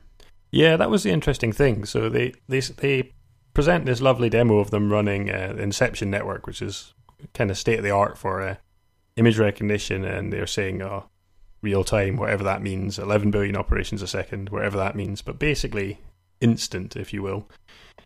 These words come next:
uh, image recognition of an ImageNet network running in twenty megs or so on device.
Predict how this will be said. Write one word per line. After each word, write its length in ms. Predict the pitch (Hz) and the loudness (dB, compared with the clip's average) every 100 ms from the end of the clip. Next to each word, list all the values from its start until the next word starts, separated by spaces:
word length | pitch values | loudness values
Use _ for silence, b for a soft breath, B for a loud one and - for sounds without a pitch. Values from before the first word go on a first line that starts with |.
| _ _ | _ _
uh, 220 | 110 98 - - | -4 -4 -6 0
image 240 | 117 107 | 4 4
recognition 480 | 110 - 101 95 104 | 2 0 -4 -4 -4
of 80 | 95 | -4
an 80 | 101 | -2
ImageNet 380 | 101 104 101 | -2 -2 -4
network 520 | 104 101 101 - - - | -4 -6 -6 -8 -14 -14
running 320 | - 110 101 98 | -6 -2 -2 -2
in 200 | 95 - - | -6 -8 2
twenty 340 | - 104 - 101 | 4 4 2 -2
megs 260 | 104 104 | -2 -2
or 60 | 98 | -4
so 240 | - 98 | -4 -2
on 100 | 95 | -4
device. 460 | 98 101 98 - | -2 -2 -4 -6